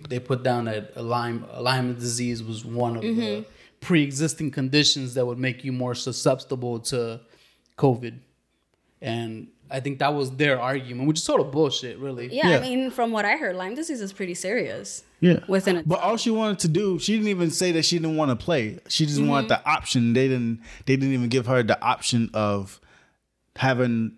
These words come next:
Speaker 3: the right to sit out
Speaker 2: Right.
Speaker 3: and still get paid her salary.
Speaker 2: Okay.
Speaker 1: It was just bullshit. But I've always thought that W N B A was shady. Only be-,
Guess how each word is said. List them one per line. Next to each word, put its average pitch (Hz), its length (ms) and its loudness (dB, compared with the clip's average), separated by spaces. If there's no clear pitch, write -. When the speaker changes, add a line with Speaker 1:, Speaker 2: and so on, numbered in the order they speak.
Speaker 3:
the 117 100 2
right 117 260 0
to 117 100 -2
sit 131 220 0
out 120 300 2
Speaker 2:
Right. 120 260 0
Speaker 3:
and 107 100 -2
still 123 280 0
get 104 240 -4
paid 113 300 -2
her 101 120 -8
salary. 98 560 0
Speaker 2:
Okay. 185 420 -8
Speaker 1:
It - 340 -16
was 202 160 -2
just 202 240 2
bullshit. 180 480 0
But 170 100 0
I've 202 80 0
always 359 240 4
thought 247 220 -2
that 143 160 -6
W 180 280 0
N 170 140 -2
B 151 160 0
A 147 80 0
was 113 140 -2
shady. 110 420 -10
Only 214 320 4
be-, 170 280 -8